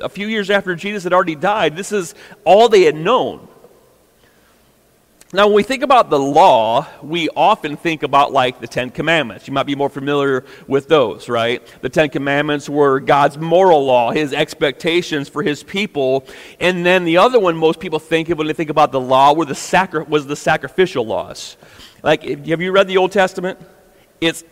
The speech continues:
there's a lot of blood in the Old Testament, isn't there? I mean, they're killing turtle doves, and they're killing goats, and they're killing sheep, and they're killing bulls, and they're, and it's all this blood sacrifices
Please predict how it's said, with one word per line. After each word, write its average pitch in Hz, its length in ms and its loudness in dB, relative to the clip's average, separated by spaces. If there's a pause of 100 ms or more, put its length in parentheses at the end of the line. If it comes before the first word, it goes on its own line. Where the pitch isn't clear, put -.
(220)
there's 226 160 4
a 190 80 4
lot 180 240 2
of 139 140 -4
blood 160 260 4
in 131 60 -8
the 143 100 -2
Old 143 140 2
Testament, 135 400 -2
isn't 147 160 -4
there? 185 200 -6 (1080)
I - 80 -4
mean, 160 400 -2
they're 127 140 -4
killing 135 540 -2 (800)
turtle 190 280 2
doves, 127 340 0
and 131 100 -8
they're 131 120 -2
killing 170 400 0
goats, 226 340 0
and 147 140 -2
they're 156 80 -2
killing 208 320 0
sheep, 247 320 -6
and 147 100 -6
they're 180 100 0
killing 214 360 0
bulls, 208 400 2
and 175 100 -6
they're, 180 120 -2 (220)
and 160 140 -2
it's 156 120 -2
all 220 460 4
this 190 160 2
blood 170 360 0
sacrifices 165 1080 -2